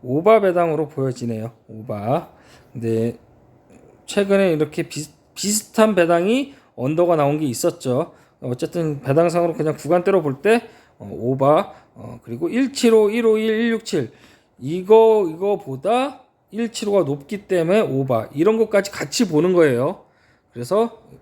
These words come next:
<clears throat> 샌디-, 샌디에이고는 오바, 공짜 이렇게 보여집니다. 자, 이 일사일 이거 안 들어온다 그랬죠? 육사오 배당이니까 오바 가면 되는데 이런 경우는 승의 한승이에요.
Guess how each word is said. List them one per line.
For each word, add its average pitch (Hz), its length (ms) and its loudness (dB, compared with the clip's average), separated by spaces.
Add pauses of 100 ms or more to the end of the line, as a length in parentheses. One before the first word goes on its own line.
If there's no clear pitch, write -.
(400)
<clears throat> 147 300 -6
샌디-, 180 720 2
샌디에이고는 160 640 0
오바, 107 520 -6
공짜 160 680 -6 (300)
이렇게 123 240 -6
보여집니다. 117 880 0 (720)
자, 147 200 4
이 165 180 -2 (100)
일사일 254 640 4
이거 247 200 0
안 156 220 -2
들어온다 233 320 0
그랬죠? 151 520 -2 (200)
육사오 226 520 2
배당이니까 208 520 0
오바 160 340 0
가면 208 260 0
되는데 143 800 0
이런 208 340 0
경우는 208 680 0
승의 226 420 0
한승이에요. 180 640 0